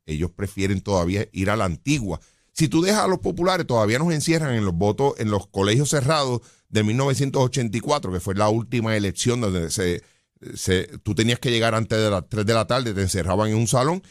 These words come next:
y estabas hasta las seis o las siete de la noche ejerciendo el voto allí, pero encerrado.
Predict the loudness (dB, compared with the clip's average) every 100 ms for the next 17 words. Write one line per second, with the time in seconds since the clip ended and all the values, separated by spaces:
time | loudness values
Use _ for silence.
0 | -20 -6 -2 0 2 0 0 0 2 2
1 | 2 0 -2 -2 0 0 0 -2 0 0
2 | 2 2 2 2 2 0 0 -2 0 0
3 | -2 -2 -2 0 0 0 -2